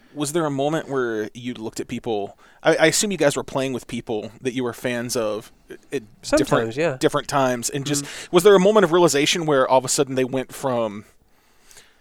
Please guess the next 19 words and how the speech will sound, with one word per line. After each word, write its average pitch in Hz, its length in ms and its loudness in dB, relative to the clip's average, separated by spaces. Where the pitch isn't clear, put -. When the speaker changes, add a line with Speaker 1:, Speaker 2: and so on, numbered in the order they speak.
Speaker 1:
I - 120 -6
don't 147 100 0
know, 120 260 -4
artists 131 320 -2
that 127 100 -4
you 123 100 -4
enjoyed 120 460 -6
to 117 80 -6
peers? 123 720 -8
Did 135 120 -10
you 147 60 2
ever 143 100 2
have, 143 140 2
like, 127 160 -4
a 123 60 -2
realization 117 520 -4
of, 110 60 -12
like, 104 280 -6
"I've, 110 340 -6